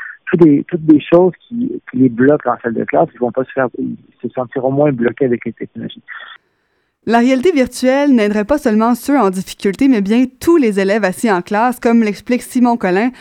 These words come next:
Speaker 2: professeur en didactique des langues à l'U Q A M, qui s'intéresse notamment au rapport entre les technologies et la langue, la culture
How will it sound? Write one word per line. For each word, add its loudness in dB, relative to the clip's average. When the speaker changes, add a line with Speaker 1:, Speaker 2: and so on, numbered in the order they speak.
Speaker 2:
professeur 0
en 2
didactique -2
des -2
langues 0
à -2
l'U -6
Q -6
A 0
M, 2
qui -10
s'intéresse -4
notamment 0
au -2
rapport -2
entre -2
les -2
technologies -2
et 0
la -2
langue, 0
la -2
culture -4